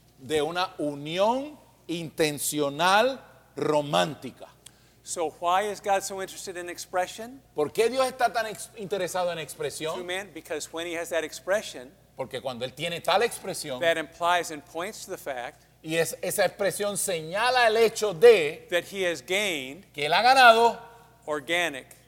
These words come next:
Speaker 2: romantic union with that believer.
Speaker 1: una unión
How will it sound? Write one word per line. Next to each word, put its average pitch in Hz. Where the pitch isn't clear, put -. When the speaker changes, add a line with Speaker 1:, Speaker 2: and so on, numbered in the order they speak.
Speaker 2:
romantic 151
union 135
with 120
that 117
believer. 107
Speaker 1:
una 190
unión 170